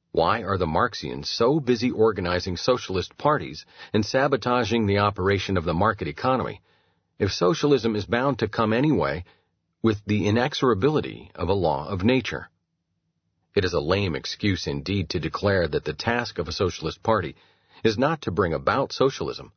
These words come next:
but merely to provide obstetrical assistance at its birth. The obstetrician, too, diverts the course of events from the way they would run without his intervention. Otherwise, expectant mothers would not request his aid.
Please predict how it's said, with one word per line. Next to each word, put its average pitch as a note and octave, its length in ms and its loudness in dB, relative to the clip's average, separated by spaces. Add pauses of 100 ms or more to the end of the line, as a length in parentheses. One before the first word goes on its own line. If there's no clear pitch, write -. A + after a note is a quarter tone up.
(460)
but A2 180 2
merely C#3+ 360 2
to B2 120 0
provide G#2 460 0
obstetrical G2+ 640 0
assistance - 680 -4
at G2+ 140 2
its G#2 120 0
birth. B2 420 0 (1000)
The F#2 100 4
obstetrician, G2+ 760 -2
too, C#3 280 2
diverts F#2 480 0
the F#2+ 100 -4
course F#2+ 300 0
of F2+ 100 -2
events F2+ 460 -2
from F2+ 260 0
the E2 100 2
way G#2 180 4
they F#2 140 0
would E2+ 200 0
run G2 300 0
without G2+ 380 0
his G2+ 200 0
intervention. G#2 640 0 (680)
Otherwise, D#2 600 0
expectant F#2+ 540 -4
mothers G2+ 420 0
would F#2 180 2
not G#2+ 200 2
request A2 400 0
his C3 160 0
aid. C#3+ 320 0